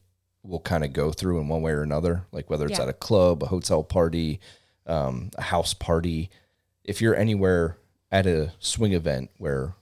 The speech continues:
Speaker 1: there's playrooms, you'll run into this. So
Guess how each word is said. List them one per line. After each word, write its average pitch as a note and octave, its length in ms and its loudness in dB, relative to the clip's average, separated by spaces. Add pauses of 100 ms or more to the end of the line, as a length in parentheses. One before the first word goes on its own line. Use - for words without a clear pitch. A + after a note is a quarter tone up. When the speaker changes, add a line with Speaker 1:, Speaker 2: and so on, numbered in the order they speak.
(180)
Speaker 1:
there's E2 180 -6
playrooms, C2+ 840 0
you'll F#2+ 160 0
run F2 200 0
into E2 220 -4
this. - 360 -6 (540)
So F2+ 420 4